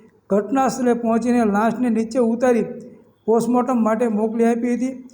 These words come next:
મૃતકના સંબંધીઓ તરફથી ફરિયાદ મળ્યા બાદ સંબંધિત કલમો હેઠળ કેસ નોંધવામાં આવ્યો છે અને પુરાવાના આધારે યોગ્ય કાર્યવાહી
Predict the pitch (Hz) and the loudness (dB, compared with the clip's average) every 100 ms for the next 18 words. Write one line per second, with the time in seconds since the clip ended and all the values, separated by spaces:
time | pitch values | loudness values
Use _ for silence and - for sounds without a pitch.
0 | _ _ - 196 233 254 247 254 277 294 | _ _ -4 0 0 -2 0 0 0 -2
1 | - 240 247 247 254 254 247 247 247 - | -4 0 2 2 2 2 0 0 -4 -4
2 | 208 240 240 226 233 233 247 254 - - | -2 0 0 0 0 0 0 0 -2 -12
3 | - - _ _ - _ _ 202 240 277 | -20 -20 _ _ -20 _ _ -2 2 4
4 | 311 311 302 254 254 254 226 226 247 226 | 2 0 0 2 2 2 2 2 0 0
5 | 240 233 233 220 220 233 226 220 233 226 | 0 0 0 -2 0 2 2 2 2 2
6 | 247 226 - - - _ 233 240 233 226 | -2 -4 -14 -20 -20 _ 0 0 -2 0
7 | 254 254 254 254 254 214 226 240 226 208 | 2 4 2 0 0 -2 2 2 2 2
8 | 247 262 277 240 233 233 233 254 | 0 0 0 0 2 4 4 2